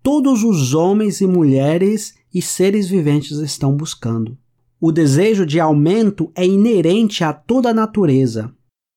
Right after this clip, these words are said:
É um impulso fundamental do universo. Todas as atividades humanas são baseadas no desejo de aumento.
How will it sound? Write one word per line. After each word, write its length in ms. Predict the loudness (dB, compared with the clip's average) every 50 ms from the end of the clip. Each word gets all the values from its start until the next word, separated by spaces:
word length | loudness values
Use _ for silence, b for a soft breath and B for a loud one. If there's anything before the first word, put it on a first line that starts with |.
| _ _ -6
É 120 | -2 0
um 120 | 2 2 4
impulso 560 | 2 2 0 0 0 0 0 2 2 0 -2
fundamental 920 | -4 -2 0 0 2 2 2 2 2 2 0 0 -2 -2 -2 0 0 0 0
do 80 | 0
universo. 720 | 2 2 2 2 2 0 0 -2 -2 -6 -8 -14 -20 _ _ _ _ _
Todas 320 | -4 -2 -2 -2 -2 0
as 160 | 0 0 0
atividades 760 | 0 -2 -2 0 0 0 0 0 0 0 0 0 0 0 2
humanas 560 | 2 2 2 2 2 2 2 2 0 0 -2
são 280 | -4 -2 0 2 2 2
baseadas 760 | 2 2 0 0 0 0 0 0 0 0 -2 0 -2 -2 0
no 140 | 0 0 2
desejo 580 | 2 2 0 0 0 0 0 2 2 2 0
de 140 | 0 0 0
aumento. 680 | 2 2 2 2 2 2 2 2 0 0 -2 -6 -10 -10